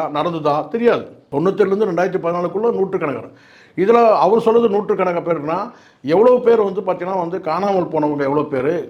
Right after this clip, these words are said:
கிளைம் இல்லைன்னு வச்சுக்கோமா. இன்னைக்கு ஒன்றும் சொல்றேன், ஒரு நபர் ஒருத்தர் காணாமல் போயிட்டாருன்னா கிளைம் இல்லைன்னு வச்சுக்கோங்களேன், அவ்வளோதான் முடிஞ்சிச்சு. இவனை,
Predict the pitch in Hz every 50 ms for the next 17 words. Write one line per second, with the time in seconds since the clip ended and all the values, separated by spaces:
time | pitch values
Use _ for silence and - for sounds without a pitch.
0 | - - 165 185 220 247 254 254 220 185 175 180 185 180 190 180 185 - 143 123
1 | 120 113 123 135 156 170 - - 135 131 131 131 123 120 117 127 151 165 147 127
2 | 135 151 147 147 120 113 104 - - - - - - - _ _ 127 135 135 131
3 | 139 151 160 208 214 165 - - - - - - - - _ _ _ _ _ -
4 | - 151 120 131 127 120 127 139 165 185 185 180 131 147 135 131 123 120 127 147
5 | 180 233 240 - - _ _ _ _ _ _ _ _ _ - 185 214 262 294 277
6 | 262 233 262 - - - 165 165 190 196 202 202 190 196 - 151 135 127 131 143
7 | 143 127 - - - - - - - - 196 214 214 214 226 185 165 156 165 151
8 | 135 - - - - - - _ _ _ _ _ _ _ _ _ _ _ - 135
9 | 151 160 151